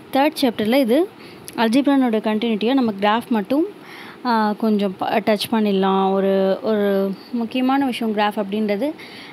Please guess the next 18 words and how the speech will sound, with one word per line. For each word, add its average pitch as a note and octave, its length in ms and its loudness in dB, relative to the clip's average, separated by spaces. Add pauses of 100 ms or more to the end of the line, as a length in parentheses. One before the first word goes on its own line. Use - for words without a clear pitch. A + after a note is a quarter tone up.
Actually, A#3 300 0
இது B3 140 2
பத்தின A3+ 400 0
விஷயம் A3+ 300 0
நம்ம A3+ 380 2 (300)
இப்போ A3 340 4
subject A3 320 -2
நடத்திட்டு A3+ 480 -2
இருக்கும்போது A3 380 -2
என்னால G#3 240 0
post A3+ 300 -2
பண்ண G#3 140 0
முடியல, G3 360 0
timing G#3 440 2
காரணத்தினாலன்னு G3 680 0
சொல்லியிருந்தேன். G3+ 500 0
But B3 160 2 (540)
ninth A3 240 2